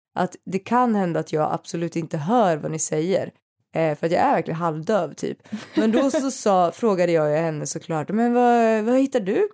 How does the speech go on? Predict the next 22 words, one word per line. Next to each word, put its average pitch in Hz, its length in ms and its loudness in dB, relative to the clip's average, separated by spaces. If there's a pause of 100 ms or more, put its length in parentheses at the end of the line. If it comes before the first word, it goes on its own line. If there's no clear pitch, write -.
på 175 240 4
då? 156 180 2
Jobbar 202 480 0
du? 262 180 2
Pluggar 208 460 -2
du? 262 120 2
Vad 277 120 0
gör 269 80 0
du 208 200 2
för 254 120 -6
någonting 226 400 0
liksom? 208 320 0 (540)
Eh, 190 200 2
och 208 160 2
då 226 120 2
så 226 100 -2
berättade 180 360 0
hon 170 140 -2
att 160 80 -10
hon 175 120 -2
jobbar. - 520 -2
Och - 260 -4